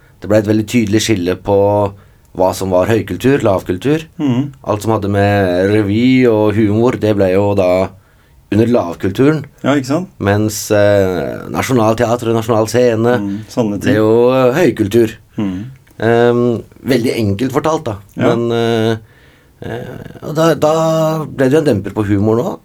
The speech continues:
Speaker 1: Den
Speaker 2: Mhm.
Speaker 1: ble litt, eh, snillere i perioder.
Speaker 2: Måtte være litt snillere, ja. Mhm.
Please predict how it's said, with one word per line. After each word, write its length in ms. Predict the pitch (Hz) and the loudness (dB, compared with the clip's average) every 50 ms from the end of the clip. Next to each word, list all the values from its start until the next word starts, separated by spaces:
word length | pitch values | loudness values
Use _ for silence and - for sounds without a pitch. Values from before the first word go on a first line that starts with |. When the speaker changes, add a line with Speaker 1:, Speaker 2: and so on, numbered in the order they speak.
| - | -6
Speaker 1:
Den 100 | - 131 | -2 -2
Speaker 2:
Mhm. 120 | 131 151 143 | 0 0 -2
Speaker 1:
ble 160 | 143 147 147 | -2 -2 -2
litt, 320 | 143 147 143 - - - | -2 -4 -4 -6 -4 -2
eh, 240 | 147 143 143 147 135 113 - - - | 0 2 2 0 -2 -6 -10 -20 -20
snillere 420 | - - - 160 143 131 120 123 | -8 -2 0 2 4 4 2 2
i 40 | 131 | 2
perioder. 440 | 127 139 139 139 139 131 165 190 165 - _ _ _ - | 2 2 2 2 2 0 -2 -4 -4 -14 _ _ _ -12
Speaker 2:
Måtte 180 | 120 113 110 - | -12 -10 -8 -6
være 200 | 113 107 107 104 | -4 -4 -2 -4
litt 120 | 107 104 - | -6 -8 -8
snillere, 560 | - - 117 113 101 90 90 92 92 95 104 | -8 -6 -4 -4 -4 -4 -6 -8 -8 -8 -8
ja. 120 | 123 139 139 139 - - 151 | -8 -8 -10 -12 -14 -10 -6
Mhm. 320 | 127 113 98 92 98 123 | -4 -4 -4 -4 -8 -10